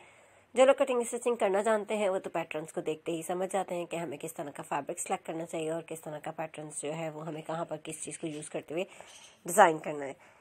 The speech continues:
लेकिन जो लोग नहीं जानते, वो पैटर्न्स दिखाकर भी इस तरह के ड्रेसेस अपने बेबी के लिए स्टिच करवा सकते हैं। कटिंग स्टिचिंग में अगर आपको कोई प्रॉब्लम होती है, तो कमेंट सेक्शन आप लोगों के पास है, जिसके ज़रिए आप लोग सीख सकते हैं, जान सकते हैं, पूछ सकते हैं कि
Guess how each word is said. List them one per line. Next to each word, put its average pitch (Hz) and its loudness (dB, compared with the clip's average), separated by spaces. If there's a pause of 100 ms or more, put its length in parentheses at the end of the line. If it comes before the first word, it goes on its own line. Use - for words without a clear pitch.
(220)
लेकिन 269 6
जो 277 12
लोग 262 8
नहीं 214 2
जानते, 208 4
वो 202 4
पैटर्न्स 175 2
दिखाकर 156 2
भी 220 0
इस 208 -4
तरह 175 2
के 170 -2
ड्रेसेस 151 -4
अपने 160 -6
बेबी 147 -4
के 147 -12
लिए 160 -4
स्टिच - -8
करवा 147 -4
सकते - -14
हैं। 160 -8 (960)
कटिंग 269 4
स्टिचिंग 285 0
में 269 6
अगर 254 6
आपको 214 4
कोई 214 2
प्रॉब्लम 180 2
होती 196 2
है, 202 6
तो 196 0
कमेंट 156 -2
सेक्शन 175 -2
आप 156 -4
लोगों 156 -4
के 165 -8
पास 170 2
है, 190 2
जिसके 175 -4
ज़रिए 160 -2
आप 156 -2
लोग 156 -2
सीख 202 -2
सकते - -4
हैं, 175 -4
जान 185 2
सकते 185 -4
हैं, 190 0
पूछ 233 -4
सकते 208 -2
हैं 214 2 (720)
कि 226 8